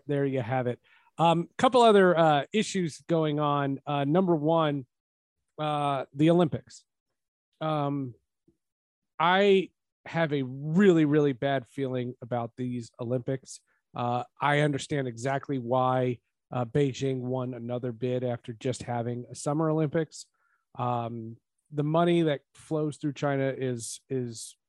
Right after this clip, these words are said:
uh, unquestionable. But given the, um, two things, the, the Daryl Morey, uh, incident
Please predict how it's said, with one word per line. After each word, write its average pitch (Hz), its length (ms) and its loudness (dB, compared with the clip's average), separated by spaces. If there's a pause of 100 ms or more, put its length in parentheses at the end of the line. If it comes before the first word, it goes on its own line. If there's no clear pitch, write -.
(280)
uh, 120 240 -12 (180)
unquestionable. 135 840 -6 (380)
But 175 160 -4
given 226 500 2
the, 165 380 0
um, 135 560 -4 (500)
two 240 180 2
things, 120 360 -2
the, 131 360 -4
the 127 140 -4
Daryl 151 360 2
Morey, 143 560 0 (460)
uh, 120 260 -8
incident 170 460 0